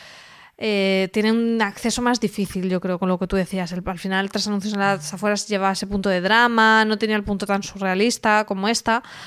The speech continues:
eh, pero, eh, efectivamente Martin McDonagh creo que es uno de los directores súper interesantes para,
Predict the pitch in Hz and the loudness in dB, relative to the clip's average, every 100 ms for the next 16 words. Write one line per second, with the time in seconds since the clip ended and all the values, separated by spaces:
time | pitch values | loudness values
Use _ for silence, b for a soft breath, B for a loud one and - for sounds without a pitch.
0 | B B - 226 208 202 196 185 180 - | B B -2 2 4 4 2 0 -2 0
1 | 196 185 - - 87 67 - 208 214 202 | 0 0 -4 -10 -10 -12 -16 -8 -6 -2
2 | 190 190 196 202 190 185 202 196 190 190 | 0 0 0 0 0 -2 -2 -2 -2 -2
3 | 190 196 - - 214 196 185 202 202 214 | -2 -4 -8 -8 -6 -6 -4 0 2 2
4 | 196 202 202 185 - 190 196 - 208 214 | 2 2 2 2 0 2 2 0 0 0
5 | 202 180 170 180 175 190 214 196 185 170 | 0 -4 -4 -6 -4 -2 0 2 2 -2